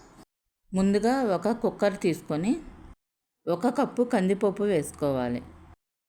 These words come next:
కందిపప్పుని రెండుసార్లు వాటర్తో వాష్ చేసుకోవాలి. కందిపప్పు క్లీన్ చేసుకున్న తర్వాత ఒక కప్పు కందిపప్పుకి రెండు కప్పుల వాటర్ పోసుకొని అరగంట సేపు పప్పుని నానబెట్టుకోవాలి. మామిడికాయ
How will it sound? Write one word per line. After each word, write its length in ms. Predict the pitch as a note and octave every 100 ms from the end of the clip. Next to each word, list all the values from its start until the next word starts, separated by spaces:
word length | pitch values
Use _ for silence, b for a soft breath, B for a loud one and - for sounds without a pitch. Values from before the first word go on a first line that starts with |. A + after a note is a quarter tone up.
| _
కందిపప్పుని 600 | F#3+ F#3 G3 A3 - F3+ G#3+ G3+
రెండుసార్లు 580 | F3 E3+ F3 E3+ F3+ G#3+ F#3+
వాటర్తో 400 | E3 D#3+ D#3 G3+ G3
వాష్ 200 | E3 -
చేసుకోవాలి. 720 | D#3 C#3+ - C#3+ C3+ B2+ B2 - - - - - - - _ _ _ G3
కందిపప్పు 560 | G3+ A3 A3+ F#3+ A#3+ A#3
క్లీన్ 240 | G3 G3+ G#3
చేసుకున్న 340 | A3+ - F3 E3+ E3
తర్వాత 480 | D3 C#3 C3+ - A#3 D4+ - - - _ _ F#3 F#3+
ఒక 180 | G#3+ A3
కప్పు 240 | G#3+ B3 A#3+
కందిపప్పుకి 680 | F3+ F3 F3+ E3 - G#3 C4 C#4+
రెండు 220 | G3 G3 G#3+
కప్పుల 280 | A3 G#3+ A#3+ B3 E3+
వాటర్ 340 | C#3+ F#3 G3+ G3
పోసుకొని 500 | D#3 - C#3+ C#3 A3 D#4+ - - - _ _ F3
అరగంట 280 | G3 G#3 A3 G#3
సేపు 220 | G#3+ G3 C#4+ -
పప్పుని 360 | F#3 - G#3 C4 A3
నానబెట్టుకోవాలి. 960 | E3+ F#3 A#3+ - D#3+ C3+ B2+ B2 B2 - - _ _
మామిడికాయ 500 | G3+ G3+ G#3 B3 C4